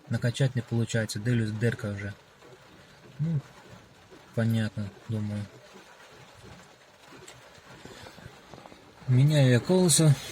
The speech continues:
на друге, на запаску.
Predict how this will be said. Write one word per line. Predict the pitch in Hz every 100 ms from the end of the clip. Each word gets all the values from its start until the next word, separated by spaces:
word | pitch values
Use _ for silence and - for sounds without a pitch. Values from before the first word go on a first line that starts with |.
| - - 139
на | 139
друге, | 135 139 131 120 - - - - - - - - - - - - -
на | 120 120 117
запаску. | 120 - 120 113 -